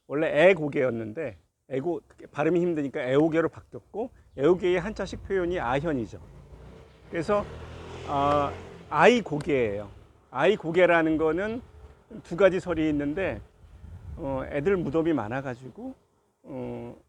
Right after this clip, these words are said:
어, 아이고개라 이런 얘기가 하나 있고요. 어, 어, 여기 아현동에서 시-,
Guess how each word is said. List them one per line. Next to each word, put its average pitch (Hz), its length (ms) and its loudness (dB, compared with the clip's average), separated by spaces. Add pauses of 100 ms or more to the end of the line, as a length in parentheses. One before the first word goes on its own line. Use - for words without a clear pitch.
(140)
어, 110 440 -12 (120)
아이고개라 127 840 0
이런 143 280 0
얘기가 120 320 -4
하나 156 140 -4
있고요. 123 460 -6 (640)
어, 107 420 -12 (1120)
어, 131 340 -4 (260)
여기 185 480 0
아현동에서 196 920 2
시-, - 160 -20